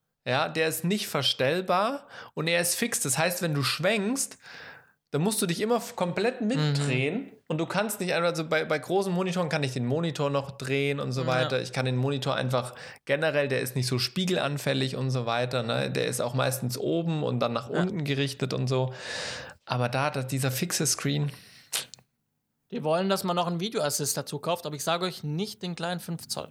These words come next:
Speaker 2: Ja, scheiße. So.
Speaker 1: Ja, aber so mega. Also ich bin, ich bin auch dran, jetzt als es neu angekündigt wurde, wir haben jetzt, äh, im, im Herbst nochmal ein Gespräch bei uns, äh, in, in, in der, ähm, im Landesverband von der Kirche, ähm, wo sie auch sich überlegen, neues Broadcast-Set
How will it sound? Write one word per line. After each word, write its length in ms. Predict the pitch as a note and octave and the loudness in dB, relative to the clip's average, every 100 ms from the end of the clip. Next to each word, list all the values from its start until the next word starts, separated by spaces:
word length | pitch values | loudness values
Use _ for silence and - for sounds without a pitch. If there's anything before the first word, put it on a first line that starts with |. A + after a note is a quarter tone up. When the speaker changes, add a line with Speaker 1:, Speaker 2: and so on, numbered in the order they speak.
| - | -14
Speaker 2:
Ja, 200 | E3 D3 | -12 -10
scheiße. 360 | D3 - - - - - - - - - - - - - - - | -10 -10 -12 -14 -14 -14 -10 -8 -6 -4 -2 -2 -2 -2 -4 -2
So. 160 | D3+ | 4
Speaker 1:
Ja, 60 | D#3+ C3 C3+ | 6 6 6
aber 160 | C#3 D3+ | 6 4
so 240 | D3 F3 | 4 2
mega. 380 | B2+ D3+ D#3 C3+ | 2 2 4 4
Also 220 | - B2+ | 4 2
ich 180 | D3 D3+ | 0 0
bin, 120 | D#3 D3 - | 0 2 0
ich 120 | - | 0
bin 140 | D3+ | 0
auch 220 | - D3 | 4 2
dran, 240 | C#3 C#3 C#3+ | 2 0 0
jetzt 160 | C3+ | 0
als 180 | - B2+ | 0 0
es 140 | C3 C3+ | 0 0
neu 120 | C3 | 0
angekündigt 600 | B2+ C#3 C#3 C#3 C3 - | 2 0 0 0 0 0
wurde, 260 | C3 C3 B2 | 0 2 2
wir 140 | A#2+ | 2
haben 140 | B2 | 2
jetzt, 160 | B2+ B2+ B2+ B2 | 0 0 -2 0
äh, 320 | A#2+ A#2 A#2 | 0 2 0
im, 140 | A#2+ | 0
im 180 | A#2+ B2 | -2 0
Herbst 320 | A#2 B2+ B2 | 2 0 0
nochmal 320 | C3+ B2 A#2+ A#2+ | -2 0 0 0
ein 140 | A#2 | 0
Gespräch 480 | A#2 - - B2+ B2+ | -2 -2 0 0 0
bei 100 | B2 | 0
uns, 400 | A2 B2+ B2+ - | 0 0 0 0
äh, 320 | A#2+ A#2 A2+ | 0 0 0
in, 160 | A#2+ A#2 | -2 -2
in, 340 | A#2+ A#2 A#2 | -2 0 -2
in 180 | - A#2 | -2 -2
der, 360 | A2+ A2 G#2+ - | 0 2 0 0
ähm, 220 | A#2 A2 | -2 -2
im 160 | A2+ A2+ | -4 -2
Landesverband 760 | A2+ C#3+ D#3 - C3+ C3 B2 B2+ | 0 0 0 0 2 2 2 0
von 160 | A#2+ | 0
der 120 | A2 | 0
Kirche, 520 | G#2+ D3 D3+ - C3+ B2+ - - - - - | 0 0 -2 0 0 -2 -8 -10 -10 -14 -4
ähm, 360 | B2 A#2 A2+ A2+ | 0 0 -2 -2
wo 160 | B2+ | 0
sie 160 | A#2+ A#2+ | 2 0
auch 160 | A2 B2+ | 2 0
sich 180 | C3 | 0
überlegen, 400 | A#2+ A#2 A2+ A#2 | 0 0 0 0
neues 220 | A#2 A2+ A#2 | 0 0 0
Broadcast-Set 1200 | B2 B2 - A#2+ A#2 - - - - B2 B2+ | -2 -2 -2 -2 -2 -4 -6 0 2 2 -2